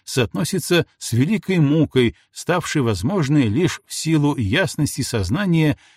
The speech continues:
и отчётливости познания. Поэтому внутреннюю и сущностную судьбу воли мы будем рассматривать в человеческом бытии.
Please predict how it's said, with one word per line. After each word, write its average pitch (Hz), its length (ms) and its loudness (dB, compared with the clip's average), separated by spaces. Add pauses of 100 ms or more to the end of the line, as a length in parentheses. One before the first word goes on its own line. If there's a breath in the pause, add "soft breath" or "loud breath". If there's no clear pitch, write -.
(120)
и 170 200 0
отчётливости 139 840 -2
познания. 85 580 -8 (1120)
Поэтому 185 680 2
внутреннюю 117 880 0
и 143 120 0
сущностную 151 720 0
судьбу 127 540 0
воли 127 500 2 (360 soft breath)
мы 208 220 4
будем 170 360 0
рассматривать 165 800 -2 (140)
в - 60 -20
человеческом 131 840 0
бытии. 98 460 -6